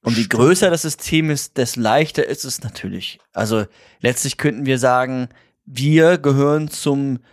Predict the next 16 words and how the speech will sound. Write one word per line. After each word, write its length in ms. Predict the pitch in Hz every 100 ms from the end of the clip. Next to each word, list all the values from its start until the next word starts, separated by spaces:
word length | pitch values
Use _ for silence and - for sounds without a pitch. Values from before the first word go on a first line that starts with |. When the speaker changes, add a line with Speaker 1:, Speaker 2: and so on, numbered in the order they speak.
| _ -
Speaker 1:
sozialen 720 | - 127 - 147 147 156 151
System 600 | 127 - - 156 151 147
Kultur, 840 | - 151 139 - 175 196 240 294 - - _
keine 300 | - - 110
Ahnung. 280 | 101 98 120
Und 80 | 127
es 140 | 143
geht 180 | - 160
darum, 300 | 156 143 143
Kultur 340 | 139 147 156 156
zu 120 | 135
schaffen 360 | - 165 139
oder 140 | 110 120
nicht 160 | 117
zu 120 | - -
schaffen. 380 | - - -